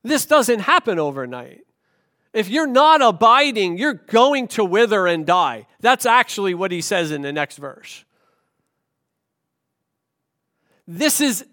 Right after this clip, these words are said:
this is a posture of every, this needs to be a posture of every Christian. What's the posture? "I'm dependent upon you."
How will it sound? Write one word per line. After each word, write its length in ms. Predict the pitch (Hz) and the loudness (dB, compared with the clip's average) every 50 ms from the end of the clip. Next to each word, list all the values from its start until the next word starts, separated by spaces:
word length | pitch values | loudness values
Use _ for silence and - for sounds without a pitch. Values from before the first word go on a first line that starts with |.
| _ _ _ | _ _ _
this 260 | - 190 269 - - | -12 -8 -6 -4 -4
is 140 | 277 240 180 | -2 -2 -2
a 60 | 180 | -2
posture 680 | - - - - 220 214 214 196 - - - 196 180 185 | -4 -2 0 2 2 2 2 0 -2 -6 -8 -8 -8 -6
of 220 | - - 165 160 - | -4 -4 -4 -4 -4
every, 320 | 170 180 190 196 190 180 | -6 -6 -4 -4 -6 -8
this 240 | 185 175 196 190 - | -6 -6 -6 -6 -4
needs 200 | 214 220 220 175 | -4 -6 -6 -6
to 60 | 170 | -8
be 120 | 165 175 156 | -8 -6 -6
a 60 | 139 | -6
posture 520 | - - - 175 165 156 - - - 143 | -6 -2 0 0 0 0 -2 -6 -10 -10
of 100 | 127 123 | -10 -8
every 180 | 147 143 139 127 | -8 -8 -10 -10
Christian. 520 | - - - 160 147 - - 123 110 107 | -14 -12 -12 -12 -12 -12 -14 -16 -14 -12
What's 200 | 139 156 - - | -10 -10 -10 -10
the 100 | - 131 | -12 -14
posture? 540 | 120 - 151 147 151 - - - 120 117 110 _ _ _ _ _ _ _ _ - | -8 -4 -2 -2 -2 -4 -8 -16 -18 -18 -18 _ _ _ _ _ _ _ _ 0
"I'm 240 | 180 208 220 220 | 0 0 0 0
dependent 580 | 185 196 165 - - 185 190 190 185 160 151 143 | -4 -8 -8 -6 -4 -4 -4 -2 -4 -4 -4 -6
upon 380 | 139 120 - - 143 135 120 113 | -6 -8 -6 -6 -6 -6 -6 -8
you." 340 | 117 123 120 104 104 101 | -10 -12 -12 -14 -16 -20